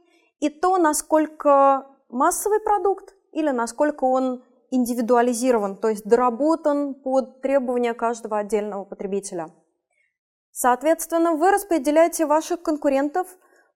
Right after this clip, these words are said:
по тому, где они находятся. Например, у кого-то будет широкий ассортимент, и он ориентирован на массовый рынок,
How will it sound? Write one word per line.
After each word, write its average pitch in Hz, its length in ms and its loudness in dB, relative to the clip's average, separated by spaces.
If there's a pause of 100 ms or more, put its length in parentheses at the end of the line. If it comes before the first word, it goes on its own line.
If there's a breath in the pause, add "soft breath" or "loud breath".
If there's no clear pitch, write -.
по 330 160 2
тому, 349 500 2
где 277 220 4
они 294 180 4
находятся. 247 680 -2
Например, 311 600 2 (360 soft breath)
у 285 120 -4
кого-то 302 360 4
будет 240 300 -4
широкий 302 460 2
ассортимент, 233 840 -4
и 240 80 0
он 226 160 0
ориентирован 208 640 -4
на 208 100 -4
массовый 359 500 -2
рынок, 330 400 0